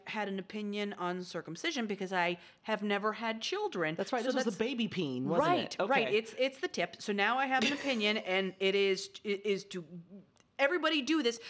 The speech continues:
Speaker 1: because I would really like the price to come down because it's super, super expensive. So yeah, it, but it,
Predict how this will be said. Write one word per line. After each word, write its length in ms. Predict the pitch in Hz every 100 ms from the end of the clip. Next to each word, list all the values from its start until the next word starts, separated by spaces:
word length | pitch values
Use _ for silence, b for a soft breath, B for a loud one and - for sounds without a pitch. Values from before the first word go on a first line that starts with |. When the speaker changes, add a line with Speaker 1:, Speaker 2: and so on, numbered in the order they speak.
| B
Speaker 1:
because 300 | 262 233 233 220
I 120 | 233
would 160 | 247 226
really 260 | 269 277 262
like 340 | 233 233 -
the 80 | 208
price 460 | 208 220 196 196 -
to 100 | 208
come 260 | 190 185
down 320 | 175 175 143
because 280 | 151 185 175 -
it's 200 | 175 -
super, 420 | - - 233 240
super 300 | 233 220 196
expensive. 420 | 185 - 202 175 - B B
So 300 | - 233 226
yeah, 300 | 247 233 147
it, 280 | 202 196 - - 214
but 300 | 202 220 -
it, 200 | 247 294